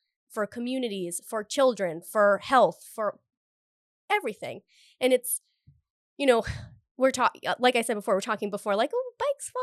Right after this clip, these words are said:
fun." But, like, hearing all the things that you just said, you know, we've said this before, but, like, reading an article and reading the work that you're doing, you know, you get an idea for it. But hearing you say, like, all the connections you had to make,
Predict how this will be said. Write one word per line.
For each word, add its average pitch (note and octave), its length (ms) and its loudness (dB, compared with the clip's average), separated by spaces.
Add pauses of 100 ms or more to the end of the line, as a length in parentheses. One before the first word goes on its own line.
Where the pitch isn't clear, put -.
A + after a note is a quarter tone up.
(160)
fun." B3+ 140 -6
But, - 140 -2
like, B3 240 0 (160)
hearing E4 380 -4
all C4 140 4
the B3+ 80 -2
things B3 220 -4
that - 80 -12
you A3+ 100 -12
just G#3+ 260 -8
said, A#3+ 320 0 (360)
you B3+ 120 0
know, A3 180 0 (380)
we've A#3+ 220 -10
said A#3 280 -2
this G#3+ 160 -8
before, C4 300 0
but, A3 100 2
like, G#3+ 160 0
reading C4+ 280 -2
an A3 60 0
article G3 680 0
and G#3+ 180 -6
reading A3+ 360 -4
the G3+ 80 -2
work G3+ 240 -2
that - 100 -4
you're F#3+ 120 -6
doing, F#3+ 400 0 (440)
you E4+ 80 2
know, D#4+ 100 6
you D4 160 2
get D4+ 180 2
an C4 80 2
idea A#3+ 340 2
for F3 260 0
it. D3+ 180 -2
But A3+ 100 -2
hearing D#4+ 520 -6
you B3 100 -6
say, B3 320 0
like, F3 280 -2 (320)
all C#4 280 8
the D#4+ 120 0
connections C4 540 -2
you G#3+ 100 -4
had F#3+ 240 2
to F#3+ 80 -6
make, F3 220 0